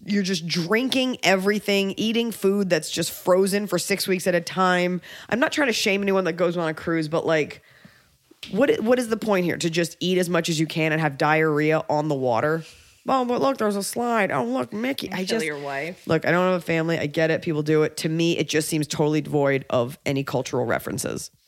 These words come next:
Speaker 1: that are meaningful. That's it. It's just not my thing. I would not wanna go on a cruise. It's too commercial. It's too commercial. The same reason I don't really do amusement parks and, uh, I don't eat, I don't know,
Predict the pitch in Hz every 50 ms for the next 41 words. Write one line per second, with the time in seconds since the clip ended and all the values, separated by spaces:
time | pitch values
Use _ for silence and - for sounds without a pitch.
0 | _ _ _ _ _ _ _ _ _ _ - 160 135 131 131 127 87 69 - -
1 | - - 82 - - - _ _ _ _ _ - - 214 - - 151 147 - -
2 | _ _ _ _ - - 165 165 170 151 147 131 135 123 92 92 143 147 151 151
3 | 151 156 151 120 151 147 147 139 147 135 131 - 131 135 - - - 160 - -
4 | 156 143 98 - - 92 65 - - - - - - - - - - _ _ _
5 | - - 156 151 - 147 139 147 - 180 - 226 220 220 220 220 214 214 214 214
6 | 208 175 190 190 185 180 170 175 165 165 165 170 170 175 175 - - 175 170 160
7 | 160 160 - - - - - - - - _ _ _ _ 156 139 139 143 143 139
8 | 139 131 127 131 143 - - - _ _ _ _ _ - 147 135 127 127 123 117
9 | 104 - - 147 143 143 131 139 139 131 - - _ _ _ _ _ - 131 143
10 | 143 123 104 101 139 147